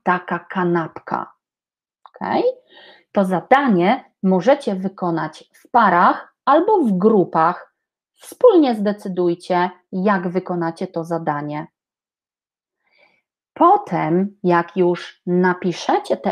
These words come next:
instrukcje wykonania kanapki, to pobawcie się ze swoim nauczycielem w odczytywanie tych instrukcji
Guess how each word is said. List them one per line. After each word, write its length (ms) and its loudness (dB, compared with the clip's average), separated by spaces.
instrukcje 1120 -4
wykonania 580 0
kanapki, 880 0
to 520 6
pobawcie 600 2
się 180 -6
ze 100 -4
swoim 460 -4
nauczycielem 1120 -4
w 120 -20
odczytywanie 1300 4
tych 300 -8
instrukcji 1300 -2